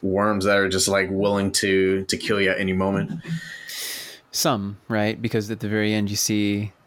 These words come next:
Speaker 2: the Fremen riding
Speaker 1: Yeah,
Speaker 2: riding them.
Speaker 1: exactly. Like, they,
Speaker 2: So
Speaker 1: they, it's, it's like the, the Fremen and the worms have this, this, like, mutual understanding with each other.
Speaker 2: Right.
Speaker 1: Here's an interesting fact,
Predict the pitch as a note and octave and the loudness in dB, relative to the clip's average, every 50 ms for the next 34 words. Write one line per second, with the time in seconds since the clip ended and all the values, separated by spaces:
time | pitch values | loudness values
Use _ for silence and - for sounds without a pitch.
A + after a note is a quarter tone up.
0 | _ _ - A2 - - A2+ G#2 G2+ G2 G2 G2+ G2+ G2+ G2 G2+ G2+ G2+ G2 G2 | _ _ -8 -6 -4 -2 -2 -2 0 0 0 0 0 0 0 0 0 0 -2 -2
1 | G2 G2 - - _ _ _ _ _ _ _ _ _ _ _ _ - - - - | -2 -4 -6 -12 _ _ _ _ _ _ _ _ _ _ _ _ -20 -20 -20 -20
2 | - - - _ _ _ _ - - A2 A2+ G#2+ A#2 A#2 A2+ A2 G2+ G#2 G#2 G#2 | -20 -20 -20 _ _ _ _ -8 -2 0 2 2 2 2 0 0 0 2 2 2
3 | G2 G#2+ G#2 G#2 G2+ G2 G2+ G2 G2 G2 G2 - - G#2+ G#2+ - B2+ B2 A#2+ A#2 | 2 4 4 4 2 2 0 0 -2 -2 -6 -2 0 0 2 4 4 4 4 4
4 | G#2+ G#2 G#2 B2 B2 A#2+ A#2 A2+ - - - _ _ _ - A#2+ A2 A2 A#2+ B2+ | 2 2 4 4 4 4 4 2 -2 -6 -12 _ _ _ -2 0 0 2 0 2
5 | B2+ - C3+ - - - G2+ A2 G#2+ G#2+ G2+ G2+ G2 F#2 - - F#2+ G2 F2+ - | 4 2 2 2 0 -2 2 2 4 4 4 4 2 0 -2 -4 -6 -6 -4 -2
6 | G#2 G#2 G#2+ G#2 G2 - - G2 F#2+ F#2 F2+ F2+ F2+ F2+ F#2 F#2+ F#2 F2+ F#2 - | 0 0 2 0 0 0 0 0 0 2 0 0 0 0 0 0 0 0 0 0
7 | - - - - - F#2 F2 F2 F#2 F#2 F2 - - - - - - - - - | -2 -2 -4 -2 -2 -2 0 0 0 0 0 0 -2 -4 -6 -16 -20 -20 -20 -20
8 | _ - - F2+ F#2+ F#2 - F#2+ F2+ F2+ F#2 F2+ G2 F#2 - - F#2 F2 F2 F2 | _ -8 -4 -2 -2 0 0 0 0 0 0 0 0 0 0 0 0 2 2 2
9 | - F#2 F2+ F2 E2 - - F#2 F2+ F2+ F2+ F2 F2+ F#2 - F#2 F2 - - F2 | 0 0 0 0 0 0 0 0 0 0 0 0 -2 -2 -2 -2 -4 0 2 2
10 | E2 F#2 F#2+ F#2 F2 - - - - - - - _ _ _ _ - A#2 A2 G#2 | 2 2 2 -2 -6 -10 -16 -20 -20 -20 -20 -20 _ _ _ _ -4 -4 -2 -2
11 | G#2 G2+ G2+ G#2+ - _ _ _ _ _ G2 - - D3+ F#3+ G3+ - - B2+ D3 | -2 -4 -6 -8 -10 _ _ _ _ _ -8 0 0 2 2 2 0 2 2 2
12 | C#3+ C#3+ C#3+ C#3+ - A#2+ F#2+ - - - - F2 C#2 C#2+ - - | 0 0 -2 0 0 -2 -2 -4 -4 -4 -2 -2 -2 -2 -6 -8